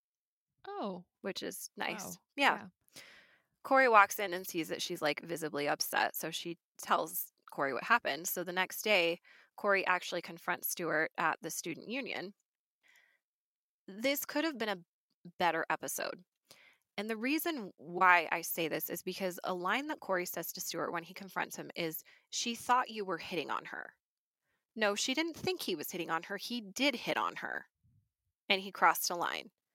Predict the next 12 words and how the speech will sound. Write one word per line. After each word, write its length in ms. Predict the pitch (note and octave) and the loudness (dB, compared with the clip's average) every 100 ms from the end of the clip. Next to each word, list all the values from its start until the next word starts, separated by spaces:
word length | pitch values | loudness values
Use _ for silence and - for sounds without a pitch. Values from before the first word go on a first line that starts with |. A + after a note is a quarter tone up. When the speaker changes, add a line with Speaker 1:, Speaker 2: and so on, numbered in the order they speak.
| _ | _
Speaker 1:
Mm-hmm. 260 | G3 F#3 F3+ | -8 -8 -4
Speaker 2:
And, 120 | G#3 G#3+ | -2 2
like, 200 | A3 - | 0 2
just 220 | A#3+ - | 0 2
the 100 | B3+ | 4
way 160 | A3 | 4
he 140 | G#3+ G#3 | 0 -2
said 220 | - E3+ | 0 2
that 180 | E3 D3+ | 4 4
really 240 | D3+ E3 E3 | 2 -2 -2
kind 260 | - F3 | -4 -4
of, 240 | D#3 D3+ | -4 -6